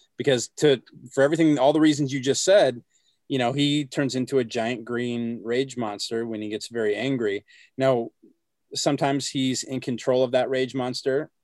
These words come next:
and sometimes he's not. Um, and, uh, you know, but when he is, he's a, he's a hero, and he does things that are heroic, uh, and aspirational. So it's, it's taking that,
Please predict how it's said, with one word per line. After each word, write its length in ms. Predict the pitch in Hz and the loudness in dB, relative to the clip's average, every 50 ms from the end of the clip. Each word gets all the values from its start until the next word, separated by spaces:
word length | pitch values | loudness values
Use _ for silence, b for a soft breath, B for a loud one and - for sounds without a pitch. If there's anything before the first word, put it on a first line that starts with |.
| _ - | _ -12
and 140 | 117 113 | -10 -10
sometimes 440 | - - 139 127 120 131 120 120 110 | -6 -6 -6 -4 -4 -4 -6 -6 -8
he's 160 | 113 110 101 | -10 -12 -8
not. 340 | 117 135 147 123 117 113 - _ _ _ _ _ _ _ _ _ _ _ - | -6 -6 -4 -4 -4 -6 -8 _ _ _ _ _ _ _ _ _ _ _ -10
Um, 500 | 117 110 107 107 104 104 101 101 101 101 _ _ _ _ _ _ _ _ | -6 -6 -4 -4 -4 -6 -6 -8 -12 -16 _ _ _ _ _ _ _ _
and, 460 | 120 117 117 113 110 110 110 110 107 | -4 -2 0 0 0 -2 -4 -4 -2
uh, 300 | 107 104 104 104 104 104 95 - _ | -2 0 0 0 -2 -2 -6 -8 _
you 120 | - 135 120 | -12 -10 -8
know, 260 | 110 107 104 92 - _ _ - _ _ _ - 135 131 120 117 _ _ | -6 -6 -8 -8 -12 _ _ -20 _ _ _ -20 -20 -20 -20 -20 _ _
but 100 | 135 123 | -2 0
when 160 | 131 139 135 | 0 0 0
he 180 | 123 117 139 175 | 0 2 2 2
is, 480 | 175 143 123 117 113 - - - - _ _ _ _ _ _ _ _ _ _ _ _ _ _ | 4 2 2 0 -4 -4 -6 -6 -10 _ _ _ _ _ _ _ _ _ _ _ _ _ _
he's 240 | 135 123 120 113 | -6 -6 -4 -2
a, 240 | 117 113 110 104 101 | -2 -2 -2 -4 -6
he's 220 | 98 107 113 104 110 | -6 -8 -8 -8 -8
a 40 | |
hero, 600 | 104 135 165 180 165 131 110 110 117 123 131 131 - _ _ - | -2 2 2 4 4 4 2 0 -2 -6 -10 -12 -18 _ _ -10
and 100 | 120 117 | -8 -8
he 80 | 113 | -6
does 300 | 110 123 127 131 127 - | -2 -2 0 0 -2 -4
things 320 | - 131 120 120 120 113 117 | -6 -6 -4 -4 -4 -4 -4
that 100 | 117 110 | -4 -6
are 80 | 110 | -4
heroic, 560 | 107 123 113 117 123 127 117 110 107 - - - - - _ _ 123 | -4 -4 0 2 2 2 2 0 -4 -8 -12 -20 -20 -20 _ _ -10
uh, 260 | 117 110 107 107 98 | -8 -8 -6 -8 -8
and 160 | 104 113 110 | -8 -8 -8
aspirational. 720 | 107 107 - - - 113 107 113 123 135 131 - 110 98 98 | -8 -8 -8 -8 -6 -4 -2 -2 -2 -2 -2 -4 -8 -8 -6
So 180 | - 123 110 | -4 -4 -2
it's, 220 | 113 107 - - b b b b b b b b | -2 -4 -4 -8 b b b b b b b b
it's 160 | 113 - - | -10 -10 -4
taking 400 | - 170 165 147 - 156 143 135 | 0 0 0 2 2 0 0 2
that, 300 | 135 135 127 123 - | 0 0 0 -2 -2